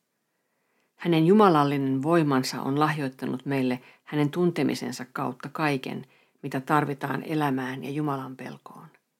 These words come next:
Hän on kutsunut meidät omalla kirkkaudellaan ja voimallaan ja niiden kautta lahjoittanut meille kallisarvoiset ja mitä suurimmat lupaukset, että te niiden avulla tulisitte osallisiksi jumalallisesta luonnosta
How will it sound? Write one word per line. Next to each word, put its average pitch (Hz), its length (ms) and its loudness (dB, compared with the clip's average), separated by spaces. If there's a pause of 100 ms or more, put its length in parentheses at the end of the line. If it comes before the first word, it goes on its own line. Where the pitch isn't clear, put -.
(480)
Hän 165 160 0
on 165 80 2
kutsunut 170 520 2
meidät 151 340 -2
omalla 180 360 2
kirkkaudellaan 143 1000 -8
ja 127 120 -6
voimallaan 147 760 -4 (460)
ja 151 40 -10
niiden 170 320 6
kautta 147 600 0
lahjoittanut 143 760 -6
meille 127 320 -6
kallisarvoiset - 1080 -6 (260)
ja 139 80 -6
mitä 139 180 -6
suurimmat 139 640 -4
lupaukset, - 760 -12 (600)
että 156 180 -10
te 165 140 -2
niiden 170 420 4
avulla 147 360 -2
tulisitte 147 560 -8
osallisiksi 151 800 -2
jumalallisesta 147 800 -6
luonnosta 143 640 -6